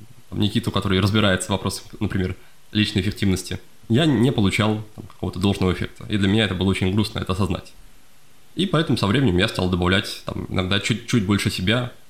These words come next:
высказывая больше своё мнение, иногда оппонируя. Ну, это, это много, во, во многом зависит это от, э, как моего настроения, да. Иногда мне хочется просто, э, с гостем поспорить.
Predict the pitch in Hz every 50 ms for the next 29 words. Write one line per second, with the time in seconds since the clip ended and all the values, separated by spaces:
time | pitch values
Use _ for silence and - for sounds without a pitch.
0 | - - - - - - - - - - 104 107 - - - 110 104 107 98 98
1 | 90 85 - - - - - - - - - - - - - - - - - -
2 | - - - - - 110 110 101 - 101 - - 107 104 117 135 135 123 113 107
3 | 98 - 113 107 101 98 104 95 - - 101 - 113 104 113 135 127 123 117 107
4 | 107 - - - - - - - - 180 185 180 151 - 147 139 - 151 156 170
5 | 139 131 117 113 127 127 123 143 147 147 151 131 117 98 110 113 127 127 - -
6 | - 98 - - - - 110 107 - - - 113 - - - 107 104 - - -
7 | - 107 - 104 104 - - - 104 - - 101 104 113 113 110 104 - - 104
8 | 98 95 85 80 - - - 95 101 107 101 104 123 123 110 95 - 107 98 -
9 | - 85 104 110 101 - - 82 80 - - - - - - - - - - -
10 | - - - - - - - - - - 123 - 123 - - - - - - -
11 | - - - - - - - - - - - - - - - - - - 113 120
12 | 117 - - - 110 107 - - 95 92 120 - -